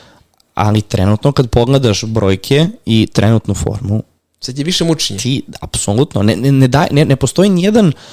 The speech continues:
Speaker 1: objektivan, e, e, odnosno razuman, e, e, razlog da ti dovedeš nekoga iz Brightona ili da ga zadržiš. Mislim, kako ćeš ti sad da s-, imaš jednog Mitoma u ekipi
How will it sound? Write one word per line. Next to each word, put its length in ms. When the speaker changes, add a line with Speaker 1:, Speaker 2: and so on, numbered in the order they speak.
Speaker 1:
objektivan, 920
e, 80
e, 240
odnosno 340
razuman, 600
e, 80
e, 500
razlog 400
da 60
ti 340
dovedeš 680
nekoga 400
iz 60
Brightona 400
ili 80
da 120
ga 120
zadržiš. 460
Mislim, 300
kako 260
ćeš 140
ti 120
sad 180
da 60
s-, 120
imaš 260
jednog 180
Mitoma 400
u 40
ekipi 440